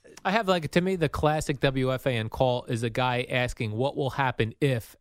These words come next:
and then the if is either so far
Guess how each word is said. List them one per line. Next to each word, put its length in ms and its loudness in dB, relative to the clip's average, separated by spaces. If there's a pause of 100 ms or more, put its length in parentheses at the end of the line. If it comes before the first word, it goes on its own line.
and 180 -2
then 180 0
the 260 -2
if 340 -4
is 440 -4 (520)
either 300 0
so 320 0
far 540 0